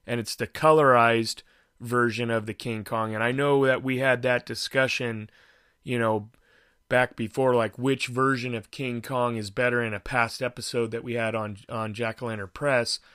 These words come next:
But I love the, the colorized version of King Kong.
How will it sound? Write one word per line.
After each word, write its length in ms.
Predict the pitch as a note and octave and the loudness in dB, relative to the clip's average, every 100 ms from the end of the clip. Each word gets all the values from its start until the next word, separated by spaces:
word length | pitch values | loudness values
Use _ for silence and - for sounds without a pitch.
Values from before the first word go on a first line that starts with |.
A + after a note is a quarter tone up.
| _ _ _ | _ _ _
But 140 | - C3+ | 2 4
I 160 | C#3+ | 6
love 480 | D3 C3+ C#3+ C#3+ B2+ | 4 2 2 2 0
the, 320 | B2 B2 A2+ A2 | 0 2 2 0
the 120 | A2+ | -6
colorized 800 | - - C#3 C3+ B2+ B2 A2+ G2+ | -4 0 2 4 4 2 0 -4
version 500 | A#2+ C3 B2+ A#2+ G#2+ | -4 -4 -4 -6 -8
of 160 | F#2+ | -12
King 300 | - C3 A#2 | -10 -6 -6
Kong. 520 | G#2+ A#2+ A#2 G#2 G2+ | -4 -2 0 -2 -6